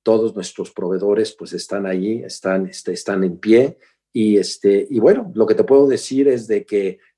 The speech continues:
también tenemos nuestro brazo filantrópico, que es nuestra fundación, a través de la cual, bueno, pues, seguimos, pues, tratando de ayudar, como bien dices, las necesidades son muchísimas, pero, bueno, pues, tratamos de poner nuestro grano de arena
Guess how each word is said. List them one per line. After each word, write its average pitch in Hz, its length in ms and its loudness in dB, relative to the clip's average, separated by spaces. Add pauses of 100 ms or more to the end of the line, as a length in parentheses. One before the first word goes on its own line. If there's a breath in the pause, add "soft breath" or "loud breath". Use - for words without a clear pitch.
también 107 360 -4
tenemos 110 340 -4
nuestro 95 300 -8
brazo 104 380 -6
filantrópico, 117 760 -2
que - 120 -8
es 90 100 -4
nuestra 95 240 -10
fundación, 139 800 2 (320 soft breath)
a - 80 -8
través 101 320 2
de 110 80 2
la 101 160 0
cual, 120 340 2
bueno, 110 220 -4
pues, - 160 -16
seguimos, 107 600 -8 (220)
pues, 117 160 -2
tratando 151 460 2
de 131 100 0
ayudar, 120 520 0 (180)
como 113 240 -6
bien 131 280 0
dices, 127 520 -6 (180)
las - 420 -6
necesidades 110 800 0
son 113 260 0
muchísimas, 135 920 -2 (300 soft breath)
pero, 113 180 4
bueno, 113 220 2
pues, 101 180 -10
tratamos 117 460 -2
de 107 80 0
poner 107 340 -6
nuestro 101 320 -6
grano 107 340 -2
de 95 140 -2
arena 98 500 -2